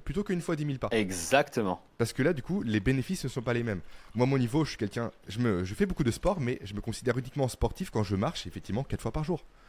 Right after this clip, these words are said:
Speaker 2: Ouais.
Speaker 1: Parce que faire mes deux heures de musculation par jour, c'est cool. Mon Krav Maga deux fois par semaine, c'est cool. Jouer avec mes enfants, c'est encore mieux d'ailleurs. Mais marcher en tant que tel n'est pas suffisant si on le fait en une seule fois. Il faut à nouveau le fragmenter.
Speaker 2: Ouais.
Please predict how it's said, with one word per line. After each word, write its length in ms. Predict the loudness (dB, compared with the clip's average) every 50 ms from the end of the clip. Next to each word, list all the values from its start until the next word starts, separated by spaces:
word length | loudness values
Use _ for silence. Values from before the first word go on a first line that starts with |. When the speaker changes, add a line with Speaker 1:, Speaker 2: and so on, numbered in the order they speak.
| -12 -8
Speaker 2:
Ouais. 100 | -8 -8 -4 -2
Speaker 1:
Parce 120 | -2 -2 0
que 100 | -2 0
faire 160 | 0 0 0
mes 80 | 0
deux 140 | 2 2 2
heures 80 | 2 2
de 40 | 2
musculation 440 | -2 0 2 2 2 2 0 -2
par 160 | -2 0 0 0
jour, 160 | -2 -4 -4
c'est 120 | -4 -6
cool. 280 | -2 2 2 2 2 0 -4 -12 -12 -4 0
Mon 140 | 0 0
Krav 260 | 2 2 2 2 2 2
Maga 240 | 0 0 0 -2
deux 80 | -2 -2
fois 120 | -2 0
par 120 | 0 0 -2
semaine, 260 | -2 -2 -4 -4 -4
c'est 140 | -4 -4 -2
cool. 280 | 0 0 0 0 -2
Jouer 200 | -2 0 2 2
avec 120 | 2 2 0
mes 140 | -2 -2 -2
enfants, 300 | -2 -2 -2 -4 -4 -6
c'est 140 | -8 -8
encore 180 | -6 -4 -4 -2
mieux 160 | 0 0 2
d'ailleurs. 360 | 2 2 2 2 2 0 -2 -6 -8 -14 -20 -20 -20 -20 -18 -6 0
Mais 220 | 4 4 4 4 0 -6 -10 -4
marcher 460 | 2 4 4 4 4 2 0 2 2
en 80 | 2 2
tant 160 | 2 0 0
que 60 | 0
tel 240 | 0 0 0 0 -2
n'est 160 | -2 -2 -2 -2
pas 320 | 0 0 0 0 -2 -6 -16 -20 -20 -20 -20 -20 -20 -12
suffisant 520 | -6 -4 -4 -2 -2 0 0 2 2 2
si 120 | 2 0
on 20 | 0
le 60 | 0
fait 100 | 0 0
en 60 | 0
une 80 | 0 0
seule 180 | -2 -2 -2
fois. 160 | 0 -2 -2 -2
Il 100 | -2 -2
faut 220 | 0 0 -2 0 -2
à 80 | -2 -2
nouveau 200 | 0 2 2 2
le 60 | 2
fragmenter. 560 | 2 0 -2 -2 -2 0 -2 -2 -2 -4 -6 -8 -4 -2
Speaker 2:
Ouais. 100 | -2